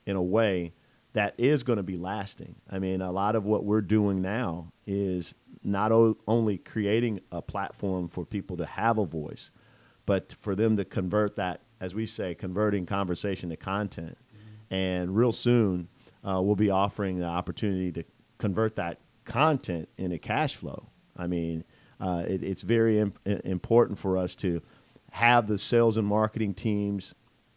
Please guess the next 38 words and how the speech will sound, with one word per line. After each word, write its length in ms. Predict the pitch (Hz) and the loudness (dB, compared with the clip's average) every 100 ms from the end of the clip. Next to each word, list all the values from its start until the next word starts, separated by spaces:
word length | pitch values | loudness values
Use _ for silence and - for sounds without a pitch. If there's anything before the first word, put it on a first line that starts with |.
| - | -10
lift 300 | 98 113 - | 0 0 2
us 180 | 107 - | -4 -2
up 180 | 101 95 | -4 -4
and 120 | 80 _ - | -10 _ -10
promote 400 | 104 90 98 127 | -4 0 2 2
us, 240 | 80 - - _ _ | -2 -8 -18 _ _
but 100 | 92 | 0
we 140 | 95 123 | 4 4
have 240 | 120 110 | 2 -2
to 100 | 101 | -4
have 180 | 95 90 | -4 -4
the 60 | 85 | -6
consciousness 680 | - 101 127 107 - 85 92 | -2 -2 -2 -4 -4 -4 -2
as 160 | 85 | -4
business 420 | 76 117 110 101 | 2 2 2 -2
owners 320 | 92 87 87 82 | -2 0 -2 -4
and 100 | 82 | -4
entrepreneurs 880 | 82 - 85 90 117 101 82 - _ - - _ | -4 -6 -6 -2 0 0 -2 -6 _ -20 -20 _
to 340 | - 107 92 85 - _ - | 2 4 4 0 -8 _ -2
think 260 | 123 110 | 0 2
of 240 | 104 80 - | 0 -2 -4
sustaining, 800 | - - - 104 107 120 92 76 - _ - | -8 -6 -4 -2 2 2 0 -6 -14 _ -10
and 440 | 104 90 87 85 92 | -4 -2 -2 -2 -2
you 80 | |
have 220 | 90 107 - | 0 -2 0
to 80 | |
have 180 | 107 101 | -2 -2
that 160 | 92 - | -6 -8
flow. 280 | - 90 76 | -6 -6 -4
You 100 | 90 | -4
don't 140 | 101 | 0
wanna 160 | 113 110 | 0 0
stop 360 | - 120 104 - | -2 -4 -4 -6
that 160 | 80 | -12
flow, 360 | - 90 76 - _ _ - | -12 -12 -12 -16 _ _ -6
you 120 | 90 | -4
know, 200 | 87 87 | -2 -4
and – 320 | 87 95 95 | -4 -4 -4